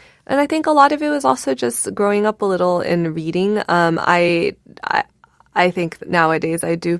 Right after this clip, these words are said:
I put more faith in science than in religion, and it was just a part of my growing up. I don't think there was ever, like, a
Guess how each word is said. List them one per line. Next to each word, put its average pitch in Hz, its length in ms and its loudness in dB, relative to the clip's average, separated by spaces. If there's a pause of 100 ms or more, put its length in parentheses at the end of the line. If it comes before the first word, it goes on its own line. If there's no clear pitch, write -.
(140)
I 214 160 -2
put - 300 -6
more 196 220 2
faith 185 380 -2
in 160 480 0
science 156 560 2
than 175 220 -2
in 165 200 -2
religion, 196 560 -2
and 214 140 2
it - 20 2
was 214 160 2
just 220 160 -2
a 220 80 -2
part 202 220 0
of 202 60 0
my 180 120 2
growing 165 340 0
up. - 180 2
I 180 60 4
don't 190 140 4
think 202 140 0
there 185 100 4
was 170 120 4
ever, 165 280 2
like, 160 240 -2
a 160 160 0